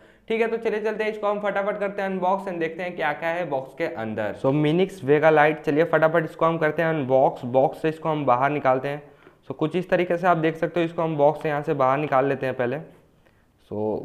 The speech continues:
कुछ इस तरीके से देख सकते हो, ये बॉक्स से बाहर आता है। So यहाँ पे देख सकते हो, यहाँ पे हमारा स्मार्ट वॉच है, तो इसको हम निकालते हैं। पहले हम ऊपर के कवर को निकाल देंगे। So कुछ इस तरीके से देख सकते हो, ये हमारा स्मार्ट वॉच है, इसको हम साइड में रखते हैं।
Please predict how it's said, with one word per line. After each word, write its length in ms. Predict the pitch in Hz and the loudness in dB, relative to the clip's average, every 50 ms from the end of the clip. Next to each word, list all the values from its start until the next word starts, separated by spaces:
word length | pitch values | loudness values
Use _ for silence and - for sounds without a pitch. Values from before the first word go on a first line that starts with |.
| - - | -8 -12
कुछ 160 | 104 110 127 | -12 -10 -10
इस 140 | 131 - - | -10 -8 -6
तरीके 300 | 135 131 131 131 135 131 | -4 -4 -4 -4 -6 -8
से 80 | 131 | -6
देख 160 | 131 131 131 | -6 -6 -6
सकते 240 | 131 - 131 - 135 | -6 -8 -8 -4 -2
हो, 60 | 135 | -2
ये 60 | 135 135 | -2 -2
बॉक्स 280 | 131 127 123 123 - - | 0 -2 -2 -2 -4 -6
से 80 | 135 127 | -4 0
बाहर 260 | 117 113 117 123 127 | 0 2 2 2 2
आता 200 | 120 117 - 120 | 0 -2 -2 -4
है। 160 | 135 147 147 - - _ _ _ _ _ _ _ - | -6 -6 -8 -14 -20 _ _ _ _ _ _ _ -4
So 40 | 135 | 0
यहाँ 120 | 135 139 | 0 0
पे 100 | 143 156 | 0 2
देख 180 | 147 151 151 151 | 2 0 0 0
सकते 220 | - 151 151 160 | -2 -2 0 2
हो, 60 | 160 | 2
यहाँ 200 | 151 139 135 147 | 2 2 2 2
पे 60 | 151 156 | 0 0
हमारा 280 | 156 160 156 143 147 151 | 0 0 2 2 2 0
स्मार्ट 360 | 151 - 151 139 139 147 147 | 0 -2 -2 0 0 0 0
वॉच 180 | 151 147 147 - | 0 -2 0 -2
है, 60 | 143 | -4
तो 100 | - 147 | -2 -2
इसको 220 | 139 135 - - | -4 -4 -4 -4
हम 60 | 147 151 | -4 -2
निकालते 400 | 147 143 - 131 127 131 131 143 | -2 0 2 2 2 2 0 -4
हैं। 100 | 139 131 | -4 -2
पहले 240 | - 131 127 127 | -2 -2 0 0
हम 140 | 131 135 127 - - | -2 -4 -4 -6 -8
ऊपर 340 | 117 120 113 - 131 131 131 | -10 -8 -4 -2 -2 -2 -2
के 280 | 131 - 131 131 127 120 | -4 -4 -2 -2 -2 -2
कवर 280 | 120 - 120 120 120 123 | -2 -4 -2 -2 -2 -4
को 100 | 123 131 | -4 -6
निकाल 320 | 123 117 117 113 110 113 | -6 -4 -4 -2 -2 -2
देंगे। 240 | 113 110 113 123 151 - - - - _ _ _ _ _ _ _ _ _ _ _ - - | -2 -4 -6 -8 -10 -12 -16 -20 -20 _ _ _ _ _ _ _ _ _ _ _ -18 -16
So 60 | 110 | -12
कुछ 220 | - 117 110 117 | -10 -10 -8 -8
इस 140 | 120 117 - | -10 -10 -6
तरीके 260 | - 123 123 120 - 120 | -6 -6 -6 -6 -10 -10
से 120 | 127 127 | -10 -6
देख 180 | 120 123 123 - | -6 -6 -6 -6
सकते 240 | - 123 - 139 | -8 -6 -4 -2
हो, 60 | 131 120 | -2 0
ये 100 | 123 131 | -2 -2
हमारा 340 | 127 131 135 131 135 135 135 | -2 -2 -2 0 0 0 0
स्मार्ट 380 | 131 - - 123 120 127 131 131 | -2 -6 -4 0 0 0 2 2
वॉच 200 | 131 131 131 - | 0 -2 0 -2
है, 60 | 135 | -4
इसको 180 | 131 - - 131 | -4 -2 -4 -4
हम 80 | 131 127 | -4 -4
साइड 320 | 127 - 127 123 131 131 | 0 2 2 2 2 2
में 100 | 131 127 | 0 -2
रखते 260 | 127 123 - - 127 | -2 -2 -2 -6 -6
हैं। 100 | 139 175 | -6 -6